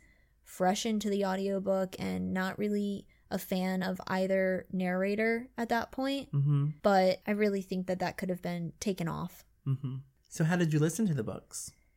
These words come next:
Speaker 1: I listened to the books mostly at the gym.
Speaker 2: Mm-hmm.
Speaker 1: Again, I feel like the gym is where I go and I'm like, "Okay, I, I don't listen to music at the gym. I listen to audiobooks." So when there's a particular audiobook that I don't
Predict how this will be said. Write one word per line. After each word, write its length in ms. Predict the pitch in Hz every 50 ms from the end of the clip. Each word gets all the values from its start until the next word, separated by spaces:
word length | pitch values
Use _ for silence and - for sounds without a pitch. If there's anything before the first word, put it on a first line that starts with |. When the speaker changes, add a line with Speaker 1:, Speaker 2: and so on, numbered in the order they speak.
| _ _ _ _ _ _ -
Speaker 1:
I 480 | - - 247 247 269 302 339 370 381 370 -
listened 460 | - 269 254 - 294 277 277 285 277 -
to 460 | - - 262 262 262 254 254 247 233
the 180 | 226 233 233 214 - _ _ _ _ _
books 500 | - 226 220 220 214 214 - - - - -
mostly 540 | 214 214 214 214 202 226 240 - 330 339 339
at 100 | 330 -
the 80 | 330 269
gym. 540 | 233 220 208 190 175 151 165 214 240 254 - -
Speaker 2:
Mm-hmm. 280 | 147 139 127 139 139 151 - - - -
Speaker 1:
Again, 480 | 220 208 226 226 240 247 254 247 240 - -
I 100 | - 226 220
feel 220 | - - 262 285
like 180 | 302 311 302 -
the 100 | 311 302
gym 280 | - - 220 220 226
is 120 | 220 214 -
where 180 | 208 202 196
I 80 | 190 190
go 220 | 185 196 190 185 185
and 100 | 185 185
I'm 140 | 185 185 185
like, 220 | 185 185 185 - -
"Okay, 360 | 208 202 208 190 175 160 - -
I, 200 | - 185 185 180 - - _ _ -
I 80 | 208
don't 140 | 220 240 262
listen 240 | 269 254 - 277 254
to 100 | 240 226
music 420 | 214 196 190 190 185 180 185 180
at 60 | 190 196
the 60 | 185
gym. 240 | 185 - 151 156 175
I 40 | 170
listen 300 | - 165 - - 180 180
to 280 | - - 170 160 - - -
audiobooks." 640 | 233 269 247 190 165 - - 101 - - - - - _ _ _ _ _ - _ -
So 200 | - - 214 208
when 280 | 196 202 202 196 196
there's 220 | 196 196 196 185 190
a 200 | 190 185 180 180
particular 480 | 208 - 226 233 - 262 254 233 214 -
audiobook 720 | 180 196 196 202 202 196 190 185 196 190 185 180 - - 196
that 220 | 196 185 180 -
I 120 | 170 185 190
don't 480 | 185 185 202 202 196 165 - - -